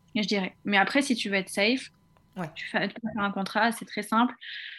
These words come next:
Speaker 1: Euh, je pense que moi, à terme, sur, euh, mes réseaux sociaux, je, je proposerai un, un template, tu vois,
Speaker 2: Ouais.
Speaker 1: euh, parce que ça peut être un point bloquant pour certaines marques qui se disent, « Mince,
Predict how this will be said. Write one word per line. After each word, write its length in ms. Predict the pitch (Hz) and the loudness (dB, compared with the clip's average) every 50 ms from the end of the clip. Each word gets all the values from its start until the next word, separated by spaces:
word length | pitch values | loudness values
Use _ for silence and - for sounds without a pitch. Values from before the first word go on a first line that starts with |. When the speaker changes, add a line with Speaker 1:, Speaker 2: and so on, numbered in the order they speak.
| - - 214 | -10 -4 -2
Speaker 1:
Euh, 200 | 202 196 190 190 | 0 0 0 0
je 100 | 190 - | -2 -2
pense 160 | 226 226 - | -2 -2 0
que 80 | - 214 | 0 0
moi, 180 | 202 214 220 | 2 4 4
à 100 | 214 202 | 4 4
terme, 360 | 202 - 226 226 226 208 202 190 | 4 2 2 2 2 2 0 -2
sur, 260 | - - - 202 196 | -2 -4 -4 -2 -2
euh, 200 | 196 190 190 190 190 - - - - - - - - | -2 -2 -2 -4 -6 -10 -14 -14 -14 -14 -12 -6 -4
mes 160 | 202 202 202 | -2 -2 0
réseaux 280 | 196 202 190 190 202 | 0 -2 -2 -4 -4
sociaux, 380 | 196 - 214 196 - - 233 233 | -4 -4 -4 -4 -4 -2 -2 -2
je, 320 | 226 202 202 190 185 - | -2 0 -2 -2 -2 -2
je 140 | 196 190 202 | -2 -2 -2
proposerai 760 | 196 - - 202 - - 214 202 202 - 196 214 220 214 208 | -4 -6 -10 -14 -8 -4 -2 -2 -2 -2 -2 0 2 2 2
un, 340 | 190 185 185 185 185 - - - | 2 2 0 0 -2 -2 -2 -2
un 140 | 202 202 | -4 -2
template, 600 | 196 - 208 208 202 - 220 214 226 220 - - | -2 -2 -2 -2 0 0 0 0 0 0 -6 -10
tu 140 | - - - | -10 -8 -6
vois, 140 | 196 190 190 | -2 0 0
Speaker 2:
Ouais. 100 | 196 196 190 190 | 0 0 0 -2
Speaker 1:
euh, 40 | 185 | -4
parce 160 | 185 190 185 | -4 -6 -8
que 60 | - - - - _ _ - - - 233 | -10 -12 -20 -20 _ _ -20 -10 -6 -4
ça 60 | 190 | 0
peut 100 | 214 208 | 2 2
être 160 | 208 - - | 0 2 -2
un 100 | 202 196 | -2 -2
point 220 | - - 233 233 | 2 4 6 6
bloquant 340 | 220 226 220 214 220 220 226 | 8 8 6 6 6 2 2
pour 160 | 226 220 196 | 2 -2 -6
certaines 300 | - - 190 - 208 196 | -6 -8 -6 -6 -4 -2
marques 160 | 208 226 226 - | -2 -2 -2 -2
qui 100 | - 208 | -6 -4
se 60 | 202 | -4
disent, « 140 | 220 208 214 | -4 -2 -2
Mince, 320 | 214 214 220 220 - - | 0 0 0 -2 -4 -12